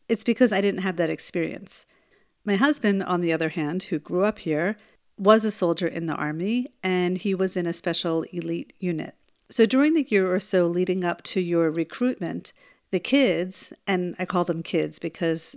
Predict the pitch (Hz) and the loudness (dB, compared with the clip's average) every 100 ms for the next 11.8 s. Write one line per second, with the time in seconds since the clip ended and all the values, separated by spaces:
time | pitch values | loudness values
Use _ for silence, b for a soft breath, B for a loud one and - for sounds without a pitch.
0 | 185 202 - 160 180 - - 170 - - | -6 -4 0 0 0 -2 -4 -4 -6 -2
1 | 170 165 - - 160 160 - - 185 175 | -2 -2 -10 -6 0 0 0 -2 0 0
2 | 180 - - - 190 196 190 - 190 175 | -2 -6 -4 0 2 2 0 0 0 0
3 | 175 175 - 185 - 175 175 165 170 - | 0 -4 -6 -8 -6 -6 -4 -4 -4 -6
4 | 170 170 160 156 160 170 b b b b | -6 -6 -2 0 0 -4 b b b b
5 | _ _ 220 247 269 285 330 262 233 233 | _ _ 6 6 6 2 0 0 2 0
6 | - - 214 196 190 180 190 190 - 151 | -2 0 0 2 0 4 4 6 4 2
7 | 151 156 180 - 170 - 160 156 - 160 | -4 -8 -8 -4 -4 -2 -2 -2 0 0
8 | 156 156 B B B _ - 196 190 180 | 0 -2 B B B _ -2 6 6 6
9 | 247 240 240 220 - 196 185 190 185 - | 2 2 0 -2 -4 -2 0 0 -2 -12
10 | _ - 180 175 - 165 165 156 - 202 | _ -2 2 2 2 -2 -4 -4 -4 -4
11 | 202 247 - 220 156 160 - | 0 0 2 0 0 -4 -8